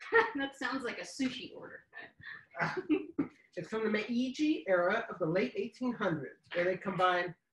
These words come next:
Speaker 2: sundae-oku to pile things up ready for later with dokoshu, reading books, sundoku, the piling of books to read later.
Speaker 1: No, you're kidding. It's a real thing. Show me. Huh,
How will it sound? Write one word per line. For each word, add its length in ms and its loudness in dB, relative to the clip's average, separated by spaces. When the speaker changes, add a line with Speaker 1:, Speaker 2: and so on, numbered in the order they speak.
Speaker 2:
sundae-oku 1040 0
to 80 -6
pile 320 2
things 220 -2
up 200 0
ready 320 0
for 180 -2
later 380 -4
with 160 -2
dokoshu, 640 0
reading 380 -2
books, 500 -10
sundoku, 680 -2
the 100 -10
piling 560 2
of 80 0
books 540 -2
to 120 -2
read 220 -8
later. 220 2
Speaker 1:
No, 60 8
you're 500 4
kidding. 220 4
It's 120 -6
a 100 -2
real 320 0
thing. 260 0
Show 220 -2
me. 160 -6
Huh, 1800 2